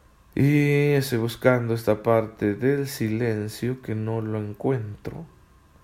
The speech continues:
pero tiene que estar por aquí. Ujú.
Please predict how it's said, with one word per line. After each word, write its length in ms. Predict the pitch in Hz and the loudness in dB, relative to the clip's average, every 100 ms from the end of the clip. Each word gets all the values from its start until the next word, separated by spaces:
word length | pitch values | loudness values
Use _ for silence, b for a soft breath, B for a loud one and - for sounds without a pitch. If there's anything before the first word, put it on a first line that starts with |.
| _ _ - - _ _ _ - - - | _ _ -20 -20 _ _ _ -20 -20 -14
pero 160 | 120 - | -10 -8
tiene 300 | - 113 110 | -6 -6 -6
que 80 | 117 | -8
estar 240 | - 104 | -4 -4
por 200 | - 98 | -2 -4
aquí. 380 | 104 - 143 120 147 139 _ - 127 113 - | -4 -6 -6 -6 -10 -16 _ -16 -14 -14 -12
Ujú. 160 | 147 | -12